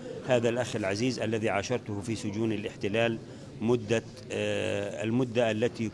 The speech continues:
كنت فيها في الأسر وهو كان فيها في الأسر. أخونا أحمد أبو علي تعرض إلى سياسة مهم-، منهجي،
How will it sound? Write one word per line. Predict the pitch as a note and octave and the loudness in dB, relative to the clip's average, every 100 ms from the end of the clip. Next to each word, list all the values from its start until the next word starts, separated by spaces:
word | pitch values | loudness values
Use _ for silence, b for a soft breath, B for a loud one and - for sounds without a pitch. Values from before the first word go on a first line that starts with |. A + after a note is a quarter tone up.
| - | -2
كنت | A#2 A2 | -2 -2
فيها | G2+ A#2 G#2 G#2 G#2 A2+ B B A2 | -4 0 2 2 0 -4 B B -2
في | |
الأسر | A2+ C3 C3+ A#2+ | -2 0 0 2
وهو | A#2 A2 G2+ | 4 2 0
كان | A#2 A2 | 0 -2
فيها | G2 G#2+ | 0 -2
في | F#2 | -2
الأسر. | G2 A2+ B2 C3 C3 - B B B A2 | -4 -4 0 -2 -2 -10 B B B -6
أخونا | F#2+ C#3 C3 B2+ | 0 2 2 0
أحمد | A#2 A2 A2+ | -2 -2 -2
أبو | G#2+ G2+ | -2 0
علي | A#2+ B2 | 2 0
تعرض | B2 G2 A#2 A#2 | 0 0 0 0
إلى | A#2 G#2+ G#2 | -2 -2 -2
سياسة | A2+ A#2 - G#2+ | 0 0 0 0
مهم-، | G2 G2 A#2+ A2 | 0 -2 -2 2
منهجي، | B2 A#2+ B2 A#2+ C3 | 2 2 2 0 -2